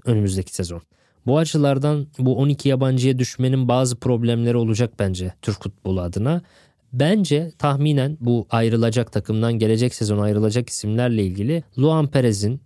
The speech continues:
Crespo'nun, Zayt'sın, Kent'in ve Bonucci'nin bu beş oyuncunun ben gitmesini bekliyorum. Belki duruma göre King de Fenerbahçe'den ayrılmak zorunda kalabilir. King veya Batshuayi'den bir tanesinin de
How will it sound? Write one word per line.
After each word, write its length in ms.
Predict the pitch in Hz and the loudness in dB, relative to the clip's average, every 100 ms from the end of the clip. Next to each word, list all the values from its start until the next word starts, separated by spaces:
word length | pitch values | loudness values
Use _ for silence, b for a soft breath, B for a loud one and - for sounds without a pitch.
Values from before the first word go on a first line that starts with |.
| - | 0
Crespo'nun, 600 | 139 139 - 110 101 95 | 0 0 -2 -2 0 0
Zayt'sın, 600 | 117 123 127 - 123 143 _ | 0 0 0 -4 -6 -8 _
Kent'in 600 | - 123 131 127 131 151 _ | -2 0 0 -2 -4 -4 _
ve 160 | 127 117 | -2 2
Bonucci'nin 640 | 127 151 156 - 117 139 151 | 2 2 -2 -2 -2 -2 -2
bu 180 | 131 | -2
beş 220 | 143 139 131 | 0 0 0
oyuncunun 520 | 117 104 107 135 143 _ | 0 0 -2 -4 -6 _
ben 280 | 123 120 113 | -2 -2 -4
gitmesini 460 | 113 - 117 - 113 | -6 -4 -4 -2 0
bekliyorum. 440 | 101 - 92 113 | -2 -2 -2 0
Belki 460 | 131 135 - 123 120 - | 0 0 0 -2 -2 -2
duruma 280 | 120 123 123 | 0 2 2
göre 240 | 110 113 | 2 0
King 360 | 117 123 120 - | -2 -2 -2 0
de 200 | 107 123 - | -2 -2 -8
Fenerbahçe'den 840 | - 117 120 127 113 101 107 120 120 | -4 0 2 2 0 0 0 0 -2
ayrılmak 480 | - 113 110 113 123 | 0 0 2 0 0
zorunda 240 | 110 107 113 | -2 -2 0
kalabilir. 360 | 113 110 98 | 0 0 -2
King 340 | 92 - 143 107 | -4 -2 -2 0
veya 220 | 110 117 | 0 2
Batshuayi'den 640 | 117 - 123 120 104 101 123 | -2 -2 0 0 0 -2 -4
bir 140 | 117 113 | -6 -2
tanesinin 540 | 117 110 - 120 110 | -2 -2 -2 -4 0
de 180 | 110 | -2